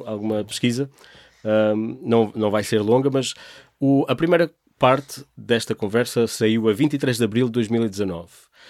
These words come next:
Nessa altura, nós estávamos todos empolgadíssimos porque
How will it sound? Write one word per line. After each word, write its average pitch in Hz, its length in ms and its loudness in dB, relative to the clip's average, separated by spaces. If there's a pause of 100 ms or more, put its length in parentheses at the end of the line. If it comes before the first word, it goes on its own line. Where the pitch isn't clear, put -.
(180)
Nessa 143 260 2
altura, 151 440 2 (480)
nós 131 140 0
estávamos 104 360 0
todos 110 160 -4
empolgadíssimos 120 800 -2
porque 127 480 -4